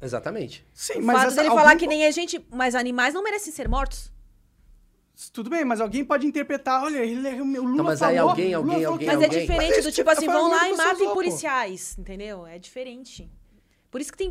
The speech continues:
Speaker 2: Não, é
Speaker 3: frase,
Speaker 2: diferente.
Speaker 3: é,
Speaker 2: Quando você
Speaker 3: formas
Speaker 2: fala,
Speaker 3: e formas
Speaker 2: "Vai
Speaker 3: de
Speaker 2: lá e
Speaker 3: falar.
Speaker 2: mata alguém", é uma ameaça iminente.
Speaker 1: É o que eu tô falando. Vai
Speaker 2: Sim.
Speaker 1: lá e, ó, tô ensinando você a plantar coisa, tô ensinando você a matar, tô ensinando você a fazer.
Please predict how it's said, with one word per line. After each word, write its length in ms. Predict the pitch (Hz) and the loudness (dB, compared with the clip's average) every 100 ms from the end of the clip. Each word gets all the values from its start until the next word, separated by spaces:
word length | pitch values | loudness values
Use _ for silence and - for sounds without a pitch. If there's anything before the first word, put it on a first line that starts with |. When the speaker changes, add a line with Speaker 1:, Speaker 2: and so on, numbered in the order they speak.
| - 285 | -6 -4
Speaker 2:
Não, 100 | 262 | -2
é 20 | |
Speaker 3:
frase, 180 | 220 233 | -2 -2
Speaker 2:
diferente. 220 | 277 254 | -2 -2
Speaker 3:
é, 40 | |
Speaker 2:
Quando 120 | 233 | -4
você 60 | 262 | -2
Speaker 3:
formas 160 | 285 220 | 0 0
Speaker 2:
fala, 100 | 330 | 0
Speaker 3:
e 40 | |
formas 200 | 320 302 | -6 2
Speaker 2:
"Vai 80 | 311 | 4
Speaker 3:
de 60 | 330 | 6
Speaker 2:
lá 60 | |
e 20 | 359 | 6
Speaker 3:
falar. 60 | 302 | 4
Speaker 2:
mata 280 | 302 302 269 | 4 2 0
alguém", 360 | 214 269 311 202 | 0 2 2 0
é 40 | |
uma 100 | 247 | -2
ameaça 500 | 247 247 262 285 294 | -2 0 0 0 -4
iminente. 440 | 277 285 269 160 151 | 0 0 0 -2 -4
Speaker 1:
É 20 | |
o 20 | |
que 60 | 175 | -4
eu 60 | |
tô 60 | 202 | -4
falando. 240 | 233 143 | -4 -2
Vai 140 | 120 160 | 2 2
Speaker 2:
Sim. 60 | |
Speaker 1:
lá 160 | 160 185 | 4 4
e, 200 | 214 143 127 139 | 2 -4 -6 -2
ó, 100 | 139 | 0
tô 100 | 180 | 0
ensinando 400 | 175 170 208 208 | -2 0 2 2
você 280 | 190 - | 0 0
a 40 | 185 | -2
plantar 480 | 185 170 160 165 165 | 0 0 0 -2 -2
coisa, 360 | - 139 113 | -2 0 0
tô 100 | 110 | -4
ensinando 320 | 131 147 160 156 | -10 -4 -4 -2
você 300 | 151 - 147 | -6 -2 -2
a 80 | |
matar, 400 | 143 143 143 127 | 0 -4 -4 -6
tô 100 | 117 | -6
ensinando 300 | 123 - 147 | -10 -8 -6
você 200 | 139 - | -6 -6
a 40 | - | -8
fazer. 580 | - 110 107 139 160 | -6 -8 -6 -4 -4